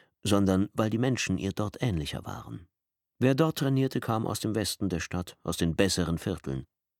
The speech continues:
Nach Tweta zu ziehen, war Teil des Ehevertrags mit Erik gewesen. Damals hatte sie das große Ganze betrachten müssen. Sie bog in die Straße, in der sie wohnten, sah die Lichter bei den Nachbarn, die sie immer schön grüßte, mit denen sie aber nie wirklich geredet hatte.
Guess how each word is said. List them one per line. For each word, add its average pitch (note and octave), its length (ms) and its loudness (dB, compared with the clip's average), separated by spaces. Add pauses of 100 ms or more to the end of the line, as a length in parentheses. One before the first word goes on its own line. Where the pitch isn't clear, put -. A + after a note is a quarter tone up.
(180)
Nach - 180 -2
Tweta - 440 0
zu D2 160 -4
ziehen, C2+ 400 -2 (520)
war F2+ 180 2
Teil A2 260 2
des E2+ 180 2
Ehevertrags F2+ 760 2
mit D#2+ 140 0
Erik C#2 260 -2
gewesen. A1 480 -6 (720)
Damals A2 500 2
hatte - 200 -2
sie G2+ 100 -2
das F2+ 200 -2
große G#2 320 -2
Ganze A2 320 0
betrachten - 520 -6
müssen. B1 300 -6 (1200)
Sie - 140 0
bog C3 220 4
in B2+ 100 2
die A2+ 100 4
Straße, A2+ 440 0
in F#2+ 120 -2
der F#2+ 120 0
sie F#2 180 0
wohnten, F2+ 540 0 (480)
sah E2 160 2
die E2+ 100 0
Lichter F#2+ 340 2
bei E2+ 120 0
den E2 120 0
Nachbarn, F2+ 520 2
die D2+ 120 0
sie D2 120 -2
immer D#2 240 -2
schön D#2+ 240 -4
grüßte, F#2+ 440 2
mit F2 160 0
denen B1 220 -2
sie A#1 120 -4
aber A1 180 -4
nie C#2+ 240 0
wirklich D2 320 -2
geredet D2+ 480 -2
hatte. - 260 -12